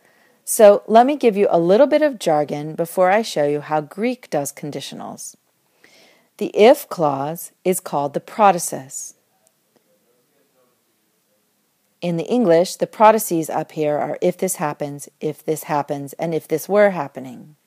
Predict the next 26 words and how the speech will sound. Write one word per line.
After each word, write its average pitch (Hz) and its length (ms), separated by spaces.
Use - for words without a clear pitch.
The 170 220
then 226 460
clause 143 520
jargon 147 560
is 143 420
apodosis. - 1000
So 170 420
in 170 140
our 156 180
English 226 320
examples 151 480
up 143 200
here, 143 420
the 156 100
apodoses 165 840
are 143 260
"that 175 300
happens," 156 640
"that 147 240
will 170 220
happen," 143 520
and 156 160
"that 147 180
would 175 220
be 147 120
happening." 127 560